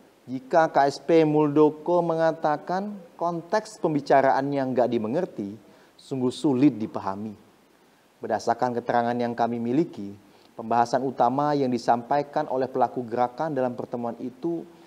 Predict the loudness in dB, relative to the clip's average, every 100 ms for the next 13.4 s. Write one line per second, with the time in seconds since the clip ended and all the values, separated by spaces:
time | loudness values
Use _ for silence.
0 | -20 -10 -4 0 2 2 0 -4 -4 -4
1 | -2 -4 -4 -6 -6 -6 -6 -8 -6 -4
2 | -4 -8 -6 -2 -2 -2 0 2 0 0
3 | -4 -4 -6 -4 -6 -4 -2 0 -2 -4
4 | -8 -6 -4 -2 -2 -4 -6 -6 -8 -8
5 | -6 -8 -10 -10 -12 -12 -20 -20 _ _
6 | _ -12 -10 -4 -4 -2 0 0 0 -2
7 | -2 -2 -4 -4 -2 -6 -8 -14 -18 _
8 | _ _ -6 -2 0 0 2 0 -2 -4
9 | -2 -2 -2 -2 -2 -4 -8 -12 -4 -4
10 | -2 -6 -6 -8 -8 -4 -2 -2 -2 -4
11 | -6 -6 -8 -6 -6 -4 -4 -6 -6 -6
12 | -6 -6 -8 -4 -4 -4 -6 -4 -4 -6
13 | -10 -8 -6